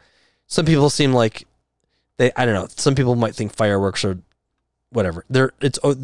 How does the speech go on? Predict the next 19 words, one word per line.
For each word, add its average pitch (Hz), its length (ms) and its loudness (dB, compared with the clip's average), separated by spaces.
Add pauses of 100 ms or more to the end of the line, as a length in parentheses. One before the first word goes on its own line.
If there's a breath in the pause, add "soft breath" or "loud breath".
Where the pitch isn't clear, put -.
(160)
it's 143 240 -2
old. 123 460 4
It's - 140 -8
kinda 110 360 2
overplayed. 107 800 -2
And 127 160 -2
I 127 60 2
know, 110 320 0 (120)
I 120 100 0
know 113 160 2
dog 95 420 -4
owners 87 300 -6
definitely 85 400 -8
kinda 82 400 -10 (680)
get 87 120 -4
annoyed 82 360 -10
by 80 220 -10
'em, 76 180 -14
but, 85 240 -16